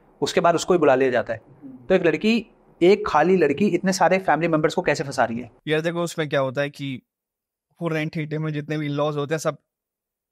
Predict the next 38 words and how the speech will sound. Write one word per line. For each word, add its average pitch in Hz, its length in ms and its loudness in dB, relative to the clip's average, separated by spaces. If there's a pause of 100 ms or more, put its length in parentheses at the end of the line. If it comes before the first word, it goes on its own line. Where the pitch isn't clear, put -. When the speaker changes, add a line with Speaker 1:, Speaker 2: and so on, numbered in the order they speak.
Speaker 2:
घेरे 151 240 -2
में 139 100 -2
आ 123 100 -6
जाते - 280 -14
हैं। - 80 -20 (840)
चाहे 151 340 0 (300)
हस्बैंड 151 360 -6
का 156 60 -4
भाई 139 260 -4
हो, 139 80 -2
हस्बैंड 139 280 -8
की 147 80 -10
बहन 135 300 -4
हो, 135 140 -6
या 131 100 -4
फिर 135 160 -8
हस्बैंड 131 300 -8
के 135 100 -8
पिता 135 260 -8
हो, 131 160 -4
या 135 120 -4
हस्बैंड 135 320 -8
की 208 160 -6 (1300)
माता 143 340 -2
हो, 143 120 -2
कोई 214 240 0
भी 139 120 -8
हो, 107 200 -10 (420)
सब 220 380 0
घेरे 156 260 -4
में 151 100 -4
आ 123 100 -2
जाता 95 260 -8
है। 87 100 -16 (380)
लेकिन 190 580 -4 (140)
over 156 200 -2
the 180 160 -2 (100)
time 165 380 -4